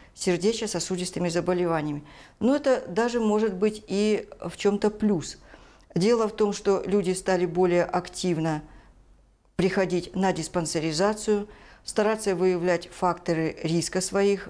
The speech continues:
э, заболеваний, начальные какие-то стадии з-, сердечно-сосудистых заболеваний, стали больше обращаться и в центры здоровья для того, чтобы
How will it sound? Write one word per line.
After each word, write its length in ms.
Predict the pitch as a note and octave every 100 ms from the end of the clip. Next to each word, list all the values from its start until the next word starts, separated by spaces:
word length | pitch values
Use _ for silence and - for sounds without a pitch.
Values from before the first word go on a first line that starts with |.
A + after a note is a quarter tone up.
| -
э, 320 | F#3 F#3 F#3
заболеваний, 720 | F#3 F3 F#3+ G3 G3 F#3+ F#3+ F#3+ - -
начальные 800 | G#3 A3 - G3 F3+ F3+ F3+ E3+ - -
какие-то 540 | - F#3 F#3+ F#3+ E3+ -
стадии 640 | - G3 F3+ D#3 E3+ E3 - - - -
з-, 180 | E3 -
сердечно-сосудистых 1040 | - F3 F3+ F3 E3 F3 F#3 E3 E3 E3
заболеваний, 720 | D#3 D#3 F3 F3 F3 E3+ D#3+ - - - -
стали 320 | - F#3+ F3+
больше 380 | E3 E3+ - F3
обращаться 680 | E3 D#3 D#3+ - D#3+ - C#3
и 140 | E3+
в 80 | -
центры 380 | - D#3+ D#3+ D3+
здоровья 520 | D#3+ D#3 F3 G#3+ G#3
для 140 | F#3+
того, 240 | F#3 F3+ F3+
чтобы 360 | F3+ E3+ F3